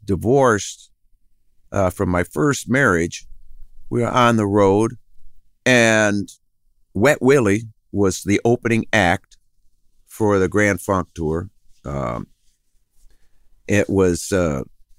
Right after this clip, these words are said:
when the Locomotion was a number one hit. Uh,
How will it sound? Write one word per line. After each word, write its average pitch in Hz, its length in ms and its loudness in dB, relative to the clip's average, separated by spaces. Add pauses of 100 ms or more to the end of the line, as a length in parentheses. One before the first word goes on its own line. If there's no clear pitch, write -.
(1160)
when 123 140 2
the 110 80 4
Locomotion 101 680 0
was 76 160 -6
a 85 60 -6
number 80 280 -2
one 69 240 -6
hit. 73 320 -10 (1000)
Uh, 85 380 -2